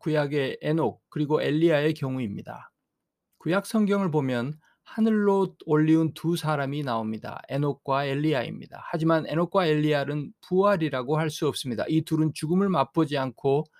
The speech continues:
하늘로 올리웠기 때문입니다. 또한 이 둘이 하늘로 올리운 것은 부활한 예수의 승천과도 전혀 달랐습니다.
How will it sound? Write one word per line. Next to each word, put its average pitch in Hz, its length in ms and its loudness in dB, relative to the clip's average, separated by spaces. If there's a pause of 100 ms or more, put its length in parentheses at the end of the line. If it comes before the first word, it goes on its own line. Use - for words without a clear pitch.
(120)
하늘로 151 600 2
올리웠기 120 600 -2
때문입니다. 110 720 -8 (1120)
또한 170 260 0
이 175 160 2
둘이 165 320 0
하늘로 208 540 2
올리운 170 420 2
것은 127 440 -6 (340)
부활한 156 480 6
예수의 156 400 2
승천과도 135 920 -2
전혀 123 420 -4
달랐습니다. 110 640 -6